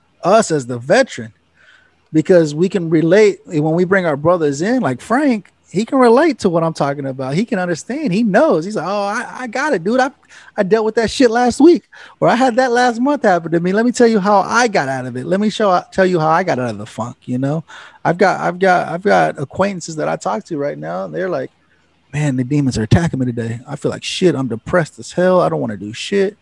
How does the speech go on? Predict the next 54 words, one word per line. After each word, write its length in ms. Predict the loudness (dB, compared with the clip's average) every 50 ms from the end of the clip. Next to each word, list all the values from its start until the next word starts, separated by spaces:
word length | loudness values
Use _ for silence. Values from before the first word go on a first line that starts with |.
| _ _ _ _ _ _ _ _ _ _ _ _ _ _ _ _ _ _
And 80 | -8 -6
I 60 | -4
just 120 | -4 -4 -4
keep 140 | -6 -6 -4
texting, 280 | -2 -2 -2 -2 -2
"How 80 | 0 0
you 100 | 0 0
doing 120 | -2 -4 -4
today? 180 | -6 -6 -8
How 180 | -10 -4 2 4
you 140 | 4 6 4
doing 200 | 4 2 0 -2
today?" 200 | -4 -6 -6 -8 -4 -2
I'm 140 | -2 2
that 140 | 4 4 4
annoying 340 | 4 2 0 0 0 2 2
motherfucker 400 | 2 0 0 0 0 -2 0 0
that 80 | 0 0
I'm 80 | -2
gonna 100 | -2 -4
tell 160 | -2 -2 -2
you, 80 | -2 -2
I'm 80 | 0 -2
gonna 100 | -2 0
text 300 | 2 2 2 2 -2 -6
you 60 | -8
and 60 | -8
make 120 | -6 -8
sure 140 | -8 -8 -8
you 100 | -8 -8
good 460 | -8 -6 -2 0 2 2 2 0 -2 -6 _ _ -20 _ _ _ _
until 180 | -12 -6 -4 -4
you 60 | 0
get 200 | 0 0 0 2
your 80 | 0 0
ass 180 | 0 0 0
off 140 | -2 -2 -2
that 180 | -2 -6 -8 -6
couch 300 | -4 -2 -2 -2 -4 -6
and 80 | -4
go 160 | -4 -2 -2 -2
and 180 | -6 -10 0
do 220 | 4 6 6 8 6
something 360 | 4 0 -4 -4 -4 -6 -6
and 120 | -6 -6
find 320 | -2 0 2 2 2 0 -2
your 80 | -8
purpose 420 | -2 0 0 0 0 -4 -8 -10 -12
again, 320 | -12 -12 -12 -12 -10 -10
you 100 | -8 -8
know? 280 | -4 -4 -4 -4 -4 -6 _ _ _ _ _ _ _ _ _ _ _ _ _ _ _ 0
And 160 | 2 4 6
you, 160 | 8 8 6
Frank, 420 | 6 2 -2 -2 -2 -2 -4 -8